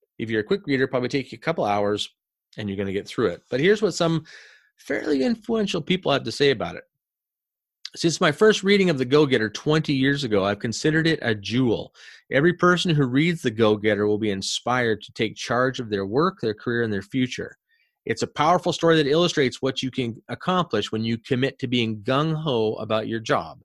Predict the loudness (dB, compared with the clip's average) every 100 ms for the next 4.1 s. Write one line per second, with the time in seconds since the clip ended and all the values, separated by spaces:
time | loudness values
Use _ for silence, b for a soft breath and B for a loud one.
0 | _ B B B -4 0 0 0 -2 0
1 | -2 -2 -4 -4 -2 -2 0 0 0 0
2 | -2 -2 -4 -4 -8 -4 -2 -2 -4 -2
3 | -4 -4 -8 _ _ _ -8 -6 -4 -4